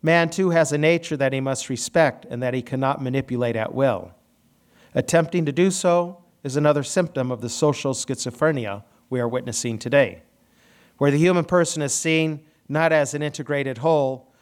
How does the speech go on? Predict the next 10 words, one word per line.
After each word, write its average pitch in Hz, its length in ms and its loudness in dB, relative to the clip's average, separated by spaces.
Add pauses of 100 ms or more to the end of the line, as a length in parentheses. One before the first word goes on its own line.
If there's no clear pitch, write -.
(140)
sort 151 220 -4
of 123 160 -6
compartmentalized 139 1040 0
in 117 100 -4
silos. 117 720 -2 (540)
The 120 80 -12
spiritual 143 560 -2
over, 127 200 -6
over 120 280 -4
here, 143 480 2